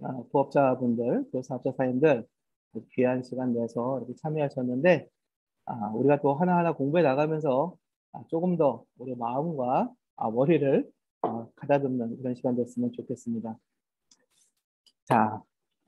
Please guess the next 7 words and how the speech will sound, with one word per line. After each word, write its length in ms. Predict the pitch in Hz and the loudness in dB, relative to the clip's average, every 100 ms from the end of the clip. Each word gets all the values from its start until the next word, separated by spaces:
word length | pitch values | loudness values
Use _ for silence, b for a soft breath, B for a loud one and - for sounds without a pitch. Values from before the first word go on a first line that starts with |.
| _ _ _ _ _ _ _ _ | _ _ _ _ _ _ _ _
꿈이라는 480 | 226 262 294 262 240 | 6 8 10 10 10
거는 320 | 202 196 214 | 8 8 4
참, 480 | 208 190 196 185 160 - _ _ _ _ - | 2 2 2 0 -2 -8 _ _ _ _ -10
어, 480 | 127 120 117 113 - - | -6 -6 -6 -10 -12 -4
언제, 640 | 135 175 196 165 156 262 - _ _ _ _ _ _ _ _ _ | 2 4 6 4 4 0 -6 _ _ _ _ _ _ _ _ _
언제 340 | 139 160 190 | -4 0 2
들어도 560 | 175 165 135 123 139 | 2 2 2 0 -2